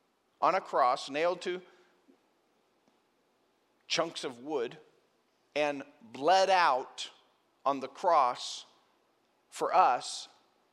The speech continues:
in payment for our sin. And let's pick that up where we left off with verse three, now verse four.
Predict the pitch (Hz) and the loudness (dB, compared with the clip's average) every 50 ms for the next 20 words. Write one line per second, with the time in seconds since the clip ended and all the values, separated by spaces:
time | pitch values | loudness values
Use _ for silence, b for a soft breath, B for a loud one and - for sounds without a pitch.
0 | _ _ _ _ _ _ - 147 143 131 - - - 214 247 247 220 175 117 - | _ _ _ _ _ _ -4 -4 -4 -4 -8 -8 -6 -4 -4 -4 -4 -4 -6 -8
1 | - - - 160 - 147 151 143 139 - - 190 170 139 107 98 b b b b | -8 -6 -2 2 2 4 2 2 0 -4 -6 -6 -4 -6 -6 -8 b b b b
2 | b b - 143 147 120 - - _ _ _ - - - _ _ _ _ _ _ | b b -8 -8 -8 -8 -12 -20 _ _ _ -20 -20 -20 _ _ _ _ _ _
3 | _ _ _ _ _ _ _ _ _ _ _ _ _ - - - - - - 196 | _ _ _ _ _ _ _ _ _ _ _ _ _ -12 -10 -10 -8 -6 -6 -4
4 | 190 - 180 165 156 156 143 - - - - - _ _ _ _ _ _ _ _ | 0 2 4 6 6 4 4 2 -2 -8 -20 -20 _ _ _ _ _ _ _ _
5 | - 156 151 147 147 143 143 147 - - 147 135 127 - - 127 120 - - _ | -6 -4 -4 -4 0 0 0 0 0 0 0 0 0 0 -6 -12 -12 -14 -18 _
6 | _ _ _ _ _ _ _ _ _ - 135 135 - - - 156 160 143 127 131 | _ _ _ _ _ _ _ _ _ -8 -8 -8 -6 -8 -8 -6 -6 -6 -4 -4
7 | 131 127 123 135 127 - - - 127 120 113 - | -4 -4 -4 -8 -10 -10 -12 -12 -10 -10 -10 -10